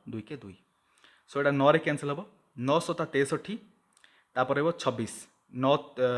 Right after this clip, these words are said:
ନଅ ଦୁନେ ଅଠର, ତାପରେ ଏକାଅଶୀ, ନଅ ନଅ ଏକାଅଶୀ। ସେଭେନ୍ ଟ୍ୱେଣ୍ଟି ନାଇନ୍, ଦେଖନ୍ତୁ, ସେଭେନ୍ ଟ୍ୱେଣ୍ଟି ନାଇନ୍କୁ ମୁଁ ଏଇଠି ଲେଖୁଛି, ଦେଖନ୍ତୁ, ସେଭେନ୍ ଟୁ ନାଇନ୍, ନଅରେ କ୍ୟାନସେଲ୍ କଲେ ଏକାଅଶୀରେ ଯିବ, ନଅରେ କ୍ୟାନସେଲ୍ କଲେ ନଅରେ ଯିବ। ଆମେ ଏଇ ଯୋଉ ନମ୍ବରଟା ଆକୁ ଆମେ ଲେଖିପାରିବା ଟୁ ଇଣ୍ଟୁ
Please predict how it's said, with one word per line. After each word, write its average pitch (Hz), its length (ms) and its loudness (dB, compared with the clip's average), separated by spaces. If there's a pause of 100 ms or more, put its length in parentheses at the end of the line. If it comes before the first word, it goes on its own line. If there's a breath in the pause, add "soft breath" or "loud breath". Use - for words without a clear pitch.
(120)
ନଅ 127 240 2
ଦୁନେ 156 180 0 (140)
ଅଠର, 131 240 0 (380)
ତାପରେ 123 220 -2
ଏକାଅଶୀ, 110 360 -2
ନଅ 120 140 -2
ନଅ 123 160 0
ଏକାଅଶୀ। - 300 -12 (420 soft breath)
ସେଭେନ୍ 180 340 4
ଟ୍ୱେଣ୍ଟି 143 240 2
ନାଇନ୍, 113 180 0
ଦେଖନ୍ତୁ, 127 260 0 (460 soft breath)
ସେଭେନ୍ 180 340 4
ଟ୍ୱେଣ୍ଟି 190 240 2
ନାଇନ୍କୁ 190 280 2
ମୁଁ 175 100 4
ଏଇଠି 135 140 0
ଲେଖୁଛି, 120 160 -6
ଦେଖନ୍ତୁ, 117 320 -6
ସେଭେନ୍ 160 300 0
ଟୁ 175 140 -4
ନାଇନ୍, 127 260 0 (680 soft breath)
ନଅରେ 147 360 6
କ୍ୟାନସେଲ୍ 170 340 -2
କଲେ 175 220 2
ଏକାଅଶୀରେ 160 440 -2
ଯିବ, 202 140 2
ନଅରେ 139 240 4
କ୍ୟାନସେଲ୍ 139 300 -4
କଲେ 156 180 -6
ନଅରେ 107 260 -2
ଯିବ। 98 140 -14 (720 soft breath)
ଆମେ 156 200 4 (220)
ଏଇ 165 180 2
ଯୋଉ 220 160 0
ନମ୍ବରଟା 160 520 6 (220)
ଆକୁ 139 160 -6
ଆମେ 175 80 0
ଲେଖିପାରିବା 151 480 0 (640)
ଟୁ 190 100 0 (100)
ଇଣ୍ଟୁ 208 340 2